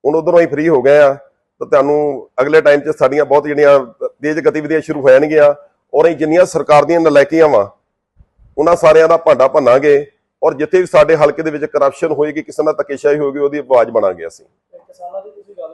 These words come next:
Speaker 2: ਕੀਤੀ ਹੈ ਕਿ ਹਾਲ ਹੀ ਦੇ ਵਿੱਚ ਇੱਕ ਆਪ ਆਗੂ ਦੇ ਵੱਲੋਂ ਖੁਦ ਆਪਣੀ ਸਰਕਾਰ ਦੇ ਜਿਹੜੇ ਉਹਨਾਂ ਦੇ, ਅਹ, ਮਾਰਕੀਟ ਕਮੇਟੀ ਦੇ ਚੇਅਰਮੈਨ ਨੇ, ਉਹਨਾਂ ਦੇ ਉੱਤੇ ਸਵਾਲ ਚੱਕੇ ਗਏ ਨੇ, ਅਹ, ਧਾਂਦਲੀ ਦੇ ਸਵਾਲ ਚੱਕੇ ਗਏ ਨੇ,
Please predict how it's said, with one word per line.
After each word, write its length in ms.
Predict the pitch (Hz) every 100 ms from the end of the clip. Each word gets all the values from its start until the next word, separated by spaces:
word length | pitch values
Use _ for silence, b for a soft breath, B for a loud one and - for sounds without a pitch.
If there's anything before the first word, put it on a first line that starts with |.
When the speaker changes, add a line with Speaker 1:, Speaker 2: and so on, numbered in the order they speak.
| _
Speaker 2:
ਕੀਤੀ 280 | _ 170 180
ਹੈ 60 |
ਕਿ 440 | 180 185 185 - _ 156
ਹਾਲ 180 | 156
ਹੀ 140 | 170 175
ਦੇ 80 | 165
ਵਿੱਚ 140 | 160
ਇੱਕ 140 | 160
ਆਪ 300 | 151 147 143
ਆਗੂ 220 | 151 151 147
ਦੇ 140 | 147
ਵੱਲੋਂ 340 | 139 147 151
ਖੁਦ 260 | 151 156 170
ਆਪਣੀ 380 | 147 - 165 170
ਸਰਕਾਰ 460 | 151 143 143 139 143
ਦੇ 60 | 147
ਜਿਹੜੇ 240 | 147 151
ਉਹਨਾਂ 140 | 147
ਦੇ, 160 | 151 156
ਅਹ, 240 | _ 151 135
ਮਾਰਕੀਟ 260 | 139 139 160
ਕਮੇਟੀ 340 | 156 143 143
ਦੇ 80 | 143
ਚੇਅਰਮੈਨ 400 | 147 147 147 143
ਨੇ, 80 | 156
ਉਹਨਾਂ 180 | 175
ਦੇ 180 | 180 180
ਉੱਤੇ 380 | - _ _ 165
ਸਵਾਲ 260 | _ 160 135
ਚੱਕੇ 240 | 135 147 143
ਗਏ 120 | 147 151
ਨੇ, 120 | 170
ਅਹ, 580 | _ 160 147 139 139 131 _ _ _ _
ਧਾਂਦਲੀ 320 | 170 185 143
ਦੇ 80 | 160
ਸਵਾਲ 200 | _ 147
ਚੱਕੇ 380 | 147 _ 147 151
ਗਏ 100 |
ਨੇ, 120 | 151